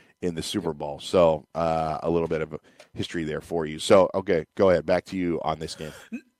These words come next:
Speaker 2: no, I was just wondering, 'cause the way the narrative's been and what I feel is I like both the Rams and the Saints, the chalk in the N F C,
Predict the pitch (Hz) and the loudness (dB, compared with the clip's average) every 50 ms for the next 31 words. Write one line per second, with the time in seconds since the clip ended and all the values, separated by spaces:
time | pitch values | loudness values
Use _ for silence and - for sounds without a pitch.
0 | _ _ _ _ _ - 214 240 240 247 254 254 247 233 165 175 170 165 165 165 | _ _ _ _ _ -6 -2 0 2 2 2 0 -2 -4 0 0 2 2 2 0
1 | 165 165 180 165 151 165 165 185 190 185 175 165 156 156 156 156 156 156 147 151 | -2 -2 -4 -4 -4 -4 -2 -2 -2 -2 -2 -4 -4 0 0 2 2 2 0 -2
2 | 139 127 113 120 139 139 131 123 123 123 131 123 113 123 139 151 147 - - - | -4 -4 -2 0 2 2 2 0 0 0 0 2 4 6 6 6 6 2 -2 -4
3 | 123 117 113 110 110 110 - 123 127 139 143 131 107 95 123 120 120 - - 110 | -2 -2 0 0 0 0 2 2 4 4 2 0 0 0 -2 -2 -2 -2 -6 -4
4 | 110 117 113 113 117 113 120 117 117 113 110 - - 123 117 120 123 117 - - | 0 0 0 0 0 0 0 0 0 0 -4 -6 -4 -2 -2 -2 -4 -8 -10 -12
5 | 104 - - - 110 120 123 - 127 117 117 117 117 113 113 110 104 - - - | -12 -6 -2 0 2 2 0 0 -4 -4 -4 -4 -4 -4 -4 -6 -6 -8 -10 -8
6 | 110 117 131 147 | -8 -8 -8 -10